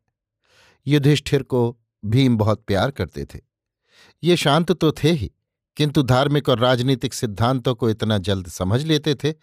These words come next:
कि भीष्म को उनसे बहुत बड़ी-बड़ी आशाएं होने लगी थीं। वे समझ गए कि कुरुवंशीय सिंहासन युधिष्ठिर से धन्य हो जाएगा। युधिष्ठिर धर्म नीति और राजनीति में आशातीत सफलता प्राप्त करने लगे।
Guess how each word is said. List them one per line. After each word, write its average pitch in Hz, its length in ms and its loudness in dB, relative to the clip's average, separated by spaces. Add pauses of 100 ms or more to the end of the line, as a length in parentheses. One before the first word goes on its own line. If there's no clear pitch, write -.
(420)
कि 156 100 2
भीष्म 151 480 0
को 139 420 0
उनसे 131 280 0
बहुत 117 280 2
बड़ी-बड़ी 110 520 0
आशाएं 85 380 -2
होने 110 240 -2
लगी 90 280 -4
थीं। - 180 -18 (880)
वे 185 120 4
समझ 165 320 0
गए 165 220 2
कि 156 160 -2
कुरुवंशीय 147 680 0
सिंहासन 131 600 -2
युधिष्ठिर 117 560 -2
से 104 180 -4
धन्य 120 340 -2
हो 90 140 -4
जाएगा। 69 340 -12 (920)
युधिष्ठिर 147 560 2
धर्म 135 300 2
नीति 135 320 2
और 123 80 4
राजनीति 120 540 0
में 131 140 0
आशातीत 113 580 -2
सफलता 101 480 -2
प्राप्त 87 360 -4
करने 131 320 -4
लगे। 82 240 -6